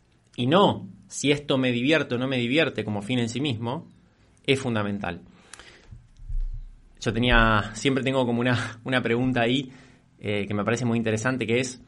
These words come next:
¿cómo, de qué se trata la vida en tres palabras, no? Y, y una vez escuché a una persona que decía que podés conocer mucho de, de alguien si le preguntás de qué se trata la vida en tres palabras.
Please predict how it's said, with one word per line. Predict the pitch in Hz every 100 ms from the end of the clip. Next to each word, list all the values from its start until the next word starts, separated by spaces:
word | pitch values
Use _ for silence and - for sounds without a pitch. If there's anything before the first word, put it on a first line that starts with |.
| _ _ _ - -
¿cómo, | 156 151 143 104 -
de | 135 143
qué |
se | 180 180
trata | 160 156
la | 139
vida | 127 156
en | 135
tres | 127 117
palabras, | - 117 95 90 87 90
no? | 117 143 - - - _ _ _
Y, | - 120 107 -
y | 117 113 110 110 - -
una | 120 120
vez | 120
escuché | 117 110 107
a | 120
una | 117 104
persona | 107 120 120
que | 104
decía | 98 - 113
que | 101
podés | 98 107 110
conocer | 110 104 113 107
mucho | 113 113 120 107
de, | 98 87 95
de | 104
alguien | 110 110 120 117 156 - - - -
si | - 110
le | 107
preguntás | 101 107 113 113 -
de | 107 107
qué | 117
se | -
trata | 110 123 117
la | 107
vida | 104 117
en | 107
tres | 107 101
palabras. | 104 98 87 - -